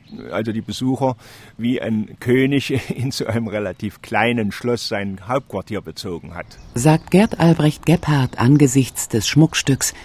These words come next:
Speaker 2: das da im Markranstädter Ortsteil Altranstädt zu finden ist.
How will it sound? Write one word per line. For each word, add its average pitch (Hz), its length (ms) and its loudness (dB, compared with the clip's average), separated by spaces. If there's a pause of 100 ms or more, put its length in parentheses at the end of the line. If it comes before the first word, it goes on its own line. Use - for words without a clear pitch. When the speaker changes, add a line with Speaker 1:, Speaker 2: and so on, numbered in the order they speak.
(260)
Speaker 2:
das 123 180 0
da 120 220 2
im 113 220 4
Markranstädter 120 800 0
Ortsteil 117 540 0
Altranstädt 107 720 -2
zu 104 140 -4
finden 98 360 -2
ist. - 300 -12